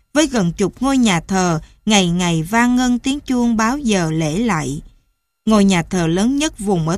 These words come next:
thôn Lao Chải, dựng xong sau một năm trời công phu kiến thiết. Không kỳ công như ngôi nhà thờ Phát Diệm của cha Sáu, nhưng trong tương giao với cảnh quan thì sự nguy nga và độc đáo cũng chẳng thua.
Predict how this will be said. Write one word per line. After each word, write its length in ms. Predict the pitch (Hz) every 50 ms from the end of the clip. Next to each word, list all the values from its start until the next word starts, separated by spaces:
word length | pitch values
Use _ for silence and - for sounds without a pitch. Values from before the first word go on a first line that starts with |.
| -
thôn 240 | - 240 226 208 202
Lao 240 | 208 208 208 202 196
Chải, 400 | - - 208 170 151 151 190 262 - - - - - _ _ _ _ _ _ _ _ _ - - - _ _ _ _ _ -
dựng 280 | - 202 214 190 185 196
xong 360 | - - 277 262 269 269 269
sau 200 | - - 277 269
một 220 | 269 233 190 -
năm 220 | 214 226 254 254 254 233
trời 240 | - 214 190 175 165
công 320 | 165 - - 233 233 240 233
phu 260 | - - 269 254 240
kiến 300 | - - 233 226 240 294 -
thiết. 280 | 285 269 285 339 349 - _ _ _ _ _ _ _ _ _ _ _ _ _ _ _ _ _ _ _ _ _ _ _ _ _ _ _ _ -
Không 200 | - 233 214 214
kỳ 260 | 202 - 233 196 175
công 380 | 156 - - 226 226 220 226 226
như 180 | 233 233 233 226
ngôi 240 | 226 233 233 233
nhà 200 | 226 214 196 175
thờ 300 | 165 - 190 180 170 165
Phát 300 | 160 - - 196 196 214 - -
Diệm 320 | 202 196 165 160 160 160
của 280 | 160 - 196 165 156 196 -
cha 140 | - 220 196
Sáu, 460 | 185 - - 208 190 202 247 302 359 - - _ _ _ _ _ _
nhưng 300 | - 226 233 226 220 214
trong 240 | 202 - 226 214 208
tương 340 | 202 - 220 214 208 208 185
giao 240 | 214 214 208 202 196
với 120 | 226 277
cảnh 320 | - - 180 160 165 226 247
quan 320 | 240 240 226 233 226 220 202 - _ _ _ -
thì 140 | 233 214 190
sự 220 | - - 202 180
nguy 300 | 180 202 233 262 269 269
nga 340 | 269 262 262 269 262 269 262
và 160 | 226 208 175
độc 260 | 160 170 165 - -
đáo 360 | 170 190 196 202 226 277 359 - -
cũng 220 | 220 185 175 202
chẳng 320 | 202 - 196 156 151 208
thua. 340 | 233 254 247 233 233 233 214